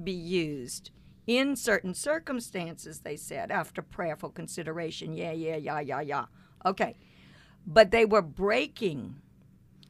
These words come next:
with the two thousand year history of all religions who preached the immorality of contraception, dealing with something that's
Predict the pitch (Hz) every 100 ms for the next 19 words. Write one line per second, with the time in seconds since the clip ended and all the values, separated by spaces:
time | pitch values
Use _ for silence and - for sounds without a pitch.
0 | - 196 196 165 - - 269 285 294 -
1 | - - 220 208 220 247 214 247 240 240
2 | - 170 220 233 240 240 - - - -
3 | - 226 - 233 226 170 156 - - -
4 | 208 233 247 247 254 247 247 196 165 151
5 | 156 - - - - - - - - -
6 | - - - - - - - - 240 -
7 | - 247 233 - - 190 196 202 185 196
8 | 202 214 - 185 - 180 175 - 214 -
9 | 196 156 196 196 196 185 - 196 196 202
10 | 196 190 - -